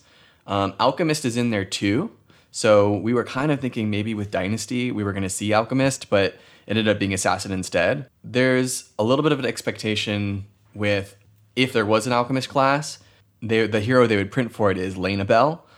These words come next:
because we've seen this character in some flavor text. We've seen this character in the art for the recent Christmas promo they did in twenty twenty-two called Shitty Xmas Present. We also got a little bit of Lena Bell in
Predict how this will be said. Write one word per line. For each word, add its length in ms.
because 500
we've 320
seen 260
this 120
character 420
in 140
some 240
flavor 300
text. 480
We've 160
seen 200
this 120
character 400
in 180
the 160
art 380
for 480
the 460
recent 380
Christmas 300
promo 340
they 120
did 240
in 180
twenty 240
twenty-two 720
called 280
Shitty 360
Xmas 160
Present. 400
We 160
also 300
got 120
a 60
little 260
bit 320
of 400
Lena 240
Bell 460
in 560